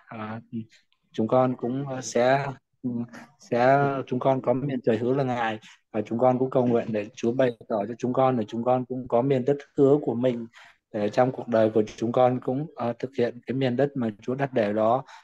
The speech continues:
và qua đời sống, qua cái miền đất đó mà, ờ, nhiều người sẽ, ờ, ừ,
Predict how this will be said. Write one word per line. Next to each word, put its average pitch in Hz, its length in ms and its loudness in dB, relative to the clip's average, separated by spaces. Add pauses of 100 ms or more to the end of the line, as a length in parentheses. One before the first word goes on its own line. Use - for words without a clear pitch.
(100)
và 110 100 -6
qua 127 400 4
đời 113 160 4
sống, 123 360 -2 (420)
qua 131 180 2
cái 135 120 -6
miền 135 180 -4
đất 143 180 2
đó 117 200 2
mà, 123 400 -8 (100)
ờ, 117 200 -8
nhiều 110 320 -2
người 107 300 0 (340)
sẽ, 131 480 2
ờ, 135 180 -6 (180)
ừ, 131 80 -6